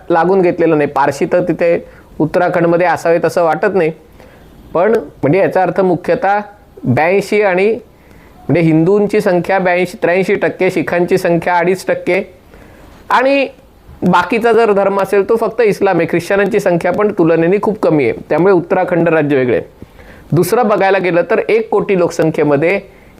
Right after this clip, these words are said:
आदिवासी समाजाची संख्या अवघी दोन लाख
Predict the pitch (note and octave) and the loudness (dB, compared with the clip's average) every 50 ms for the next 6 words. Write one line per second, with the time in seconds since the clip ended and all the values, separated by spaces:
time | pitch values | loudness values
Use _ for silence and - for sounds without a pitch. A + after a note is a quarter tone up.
0 | - - - - - - D3+ E3+ G3+ C4 A#3+ A#3 G#3 - G#3+ G3+ - F#3 E3 E3 | -20 -20 -20 -8 -4 -2 0 2 2 4 4 2 2 2 0 -2 0 0 0 0
1 | D#3+ D3+ D3+ D3 - F3+ - F3 D#3 D#3 D3+ - G#3 G#3 - - C#3+ D3+ D#3 D#3 | 0 0 0 0 -2 -2 0 0 0 0 0 -2 -2 -2 -2 0 0 0 2 2
2 | D3+ E3+ G#3+ A3+ F3+ E3 F3+ F#3 G3+ G3+ G3+ G3+ - - - - - - - D3+ | 2 2 0 0 0 0 0 0 0 0 -2 -4 -6 -8 -12 -12 -12 -6 -2 0
3 | D3 D#3 E3 F3+ F#3 - - | 2 2 2 2 0 -2 -6